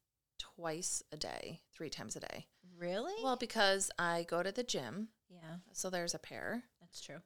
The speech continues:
Speaker 1: And then I wash the, you know, like, take a shower after the gym.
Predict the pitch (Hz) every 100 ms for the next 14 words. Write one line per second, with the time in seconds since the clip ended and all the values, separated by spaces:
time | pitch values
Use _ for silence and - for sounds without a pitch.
0 | - 180 170 165 143 - - 147 - 185
1 | 135 139 143 - 156 185 - 139 90 80
2 | - 175 180 170 120 180